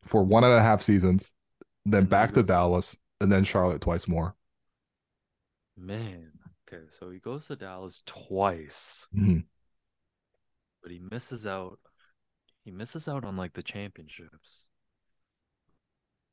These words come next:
Speaker 2: Or
Speaker 1: For
Speaker 2: even the
Speaker 1: me, he's
Speaker 2: finals.
Speaker 1: most memorable for the, for the Denver teams. I mean, that is also his prime. Like, he was, like, in
Speaker 2: For
Speaker 1: his
Speaker 2: the Denver teams.
Speaker 1: late,
Speaker 2: Okay.
Speaker 1: like,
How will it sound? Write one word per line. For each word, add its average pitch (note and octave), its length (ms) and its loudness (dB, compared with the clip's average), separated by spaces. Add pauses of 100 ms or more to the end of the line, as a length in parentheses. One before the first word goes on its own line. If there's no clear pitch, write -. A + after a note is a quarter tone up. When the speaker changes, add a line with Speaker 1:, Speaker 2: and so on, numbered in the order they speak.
(220)
Speaker 2:
Or F2+ 180 -6
Speaker 1:
For A#2+ 120 6
Speaker 2:
even - 20 6
the A#2+ 80 6
Speaker 1:
me, G#3+ 240 8
he's D#3 260 4
Speaker 2:
finals. - 0 -
Speaker 1:
most B2+ 320 6
memorable A2 460 6
for G2+ 140 -2
the, F#2 180 -2 (120)
for G#2 140 2
the F#2+ 80 6
Denver F2+ 340 2
teams. - 440 -8
I G#2+ 80 2
mean, G#2+ 140 8
that A2 100 6
is A2+ 140 8
also G#2 260 4
his F2+ 100 0
prime. E2 280 -2
Like, E2 160 -4
he F#2+ 80 2
was, F#2 180 0
like, E2+ 200 -2 (340)
in G2 100 4
Speaker 2:
For F#2 100 4
Speaker 1:
his - 0 -
Speaker 2:
the F#2 240 -8 (120)
Denver C3 500 -2
teams. F2 600 -8
Speaker 1:
late, A2 240 4
Speaker 2:
Okay. - 0 -
Speaker 1:
like, G2+ 220 2